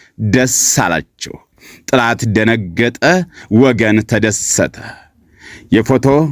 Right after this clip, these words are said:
ጆርናሊዝም ሳይንስ አንድ ፎቶ ምስል በብዙ ሺህ ቃላት ሊገለጽ ይችላል።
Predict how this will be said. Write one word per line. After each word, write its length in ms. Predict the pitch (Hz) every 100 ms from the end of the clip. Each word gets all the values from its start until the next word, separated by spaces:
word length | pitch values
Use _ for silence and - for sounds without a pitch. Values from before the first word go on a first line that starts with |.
| - _ -
ጆርናሊዝም 800 | 143 135 131 117 110 95 123 151 139 -
ሳይንስ 560 | - 143 120 107 117 - - 139
አንድ 320 | 135 127 117
ፎቶ 260 | 101 104 117 143
ምስል 340 | 135 120 170 180 170 - -
በብዙ 320 | 123 151 131 135 117
ሺህ 220 | - 127
ቃላት 380 | 104 107 110 107 110
ሊገለጽ 600 | 113 92 104 98 101 98
ይችላል። 520 | 131 - 95 67 -